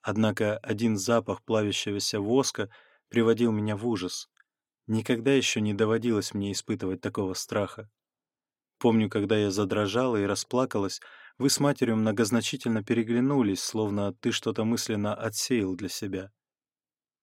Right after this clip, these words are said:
Тогда вместо меня свечу взяла Лая. В тот год она была для нас самой любимой, а я, в свою очередь,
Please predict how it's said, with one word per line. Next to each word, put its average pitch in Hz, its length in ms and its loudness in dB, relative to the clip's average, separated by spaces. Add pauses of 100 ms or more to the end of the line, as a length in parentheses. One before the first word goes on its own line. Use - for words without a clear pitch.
(120)
Тогда 113 420 2
вместо 110 360 0
меня 104 280 0
свечу 110 340 -4
взяла 101 380 -2
Лая. 95 420 -4 (840)
В - 100 -20
тот 127 160 4
год 151 220 0
она 113 180 4
была 117 240 4
для 107 180 0
нас 110 200 0
самой 113 300 0
любимой, 113 580 -2 (400)
а 104 240 4
я, 110 240 4
в 135 60 -6
свою 110 300 0
очередь, 104 480 -2